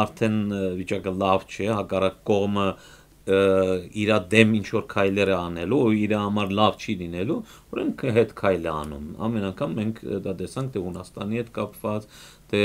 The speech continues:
ասենք, Ամերիկայի հետ հարաբերություններում, թե Եվրոպայի հետ հարաբերություններում դա մենք շարունակ տեսնում ենք։ Բայց, ը, չի թողնում այդ հոխորտալը։ Ը, եթե հիմա, ը,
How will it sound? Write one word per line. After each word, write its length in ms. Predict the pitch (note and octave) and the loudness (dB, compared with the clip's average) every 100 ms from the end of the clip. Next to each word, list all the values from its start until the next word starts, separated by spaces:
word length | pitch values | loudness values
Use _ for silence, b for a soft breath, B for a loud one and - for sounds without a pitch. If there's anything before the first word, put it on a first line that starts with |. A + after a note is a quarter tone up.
| G2+ | 4
ասենք, 400 | F#2 G2 G2 - | 4 -2 -6 -4
Ամերիկայի 520 | F2+ F2+ F2 G2 G2+ | -6 -6 -4 -2 -2
հետ 100 | G#2 | -4
հարաբերություններում, 800 | G2 G2 G2+ G2 G#2 G2+ G#2 G#2 | -6 -2 -2 -4 -6 -6 -4 -4
թե 120 | F#2 | -6
Եվրոպայի 460 | E2+ E2+ F2+ G2+ G2+ | -8 -8 -6 -4 -4
հետ 120 | G2 | -4
հարաբերություններում 800 | G2 F#2+ G2+ G2 - G2 G2+ A2+ | -6 -4 -4 -6 -6 -6 -4 -2
դա 140 | G#2+ A2+ B B B B2+ | -2 -4 B B B -6
մենք 160 | B2+ | -2
շարունակ 340 | A2+ F#2+ B2 B2+ | 0 0 -2 -2
տեսնում 320 | F#2+ - E2 D#2 | -4 -4 -12 -12
ենք։ 160 | D2+ B B B | -14 B B B
Բայց, 240 | D#3+ F#3+ - | 8 8 6
ը, 180 | - C3+ C3 C3 B2+ | 4 6 6 4 2
չի 240 | - - D3+ C3 | -2 0 0 0
թողնում 420 | B2 G2 G#2+ F#2+ F#2+ | 0 0 0 -4 -4
այդ 160 | G#2 - G#2+ | -6 -6 -6
հոխորտալը։ 720 | - A2 G2+ - F#2+ E2+ D#2+ B B B B B | -2 -2 -2 -2 -2 -2 -10 B B B B B
Ը, 160 | A2+ G#2+ G#2+ G#2 | 0 4 4 4
եթե 400 | G#2+ A2+ A2+ C3 B2+ | 6 6 8 8 8
հիմա, 260 | A#2 A#2 A2+ A2 | 6 4 2 2
ը, 240 | - G2+ | -4 0